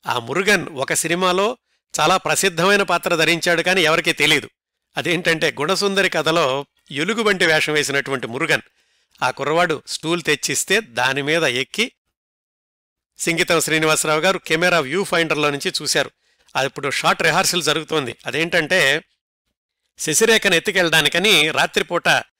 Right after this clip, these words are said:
ద్వారకా నగరంలోకి ఘటోత్కచుడు ప్రవేశించే సన్నివేశం. ఎస్వి రంగారావు గారు కెమెరా వైపు నడుచుకుంటూ వస్తుంటే, "ఒళ్ళంతా గగురు పొడిచింది నాకు ఆ వ్యూ ఫైండర్‌లో నుంచి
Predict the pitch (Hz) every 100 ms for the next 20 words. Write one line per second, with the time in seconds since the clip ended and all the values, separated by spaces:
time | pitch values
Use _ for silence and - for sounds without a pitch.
0 | _ _ _ 120 135 202 202 196 180 170
1 | 165 165 170 175 117 135 214 - 180 170
2 | 156 147 156 147 135 143 131 135 151 135
3 | 127 - _ _ _ _ _ - 139 -
4 | 208 190 180 175 165 160 160 151 - 147
5 | 175 185 180 175 156 143 165 180 160 156
6 | 139 - 147 170 139 - _ _ _ _
7 | 120 151 180 185 175 160 123 139 208 -
8 | 180 156 170 156 147 143 131 139 180 165
9 | 156 151 147 135